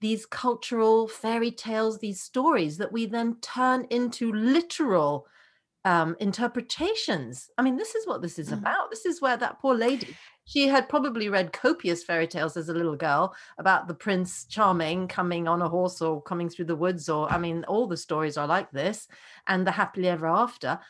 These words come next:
Speaker 1: And she was totally living in the lacking and the failure.
Speaker 2: Yeah. How could you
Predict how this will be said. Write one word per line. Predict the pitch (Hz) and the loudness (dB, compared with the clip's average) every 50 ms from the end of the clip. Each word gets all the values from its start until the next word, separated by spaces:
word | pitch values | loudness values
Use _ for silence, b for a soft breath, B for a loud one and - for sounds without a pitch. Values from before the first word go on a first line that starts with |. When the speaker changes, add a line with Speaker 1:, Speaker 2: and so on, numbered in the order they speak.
| B B B B | B B B B
Speaker 1:
And | 294 294 - | -8 -8 -4
she | - 320 302 | -6 -6 -4
was | 302 294 - - | -4 -8 -8 -8
totally | - - - - 320 359 370 359 - 262 220 202 190 | -14 -12 -6 -2 -2 -2 -2 -2 -2 -4 -2 -2 -2
living | 196 196 202 185 196 190 196 196 | -2 -2 -4 -4 -4 -6 -6 -6
in | - 226 233 247 | -4 -2 -2 0
the | 262 277 | 0 0
lacking | 294 320 370 - - - 277 214 156 151 143 139 - _ _ - | 2 2 0 0 0 -4 -2 -2 -2 -4 -6 -10 -12 _ _ -8
and | 220 226 233 240 | -6 -4 -4 -4
the | 262 254 | -6 -6
failure. | - 285 370 453 453 370 - 135 131 135 - _ _ - | -6 -8 -8 -6 -4 -4 -4 -4 -4 -6 -10 _ _ -8
Speaker 2:
Yeah. | - 175 160 156 _ _ _ _ _ _ _ _ _ _ _ _ _ _ | -8 -8 -8 -8 _ _ _ _ _ _ _ _ _ _ _ _ _ _
How | - 269 | -2 -2
could | 269 - 269 220 208 | 0 0 -4 -6 -4
you | 220 | -6